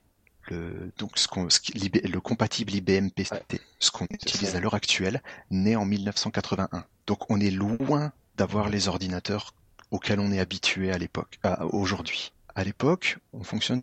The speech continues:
Speaker 1: sur des systèmes, euh, qui sont essentiellement étudiants, donc sur des réseaux, sur des réseaux fermés, mais qui peuvent communiquer à travers tous les États-Unis. L'un de ces systèmes s'appelle Plato.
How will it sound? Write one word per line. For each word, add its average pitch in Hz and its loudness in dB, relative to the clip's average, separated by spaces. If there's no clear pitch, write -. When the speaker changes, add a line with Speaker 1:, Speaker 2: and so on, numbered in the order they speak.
Speaker 1:
sur 110 0
des 87 -2
systèmes, 101 2
euh, 92 0
qui - -6
sont - 2
essentiellement 107 2
étudiants, 98 -2
donc 90 -6
sur 98 0
des 107 4
réseaux, 101 2
sur - 2
des 101 0
réseaux 92 0
fermés, 104 0
mais 95 2
qui - -4
peuvent - 2
communiquer 98 0
à 92 2
travers - -4
tous - -6
les 107 4
États-Unis. 98 -4
L'un 107 6
de 147 2
ces - 0
systèmes 117 2
s'appelle 113 0
Plato. 104 -2